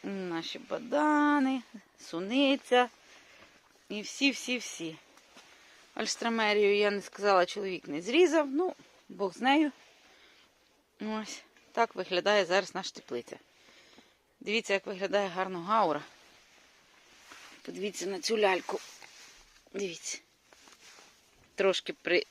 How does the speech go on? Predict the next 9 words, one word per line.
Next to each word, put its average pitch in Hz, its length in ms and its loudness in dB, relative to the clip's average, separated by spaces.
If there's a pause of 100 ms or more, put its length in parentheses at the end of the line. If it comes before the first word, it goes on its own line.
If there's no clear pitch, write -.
(120)
цей... - 200 -16 (460)
попадала, 240 580 4 (160)
але 233 220 6
вся, 311 360 8
вся, 254 300 6
вся 226 280 2
яскрава. 165 680 0 (1600)
Ось 233 200 -6
так - 420 -8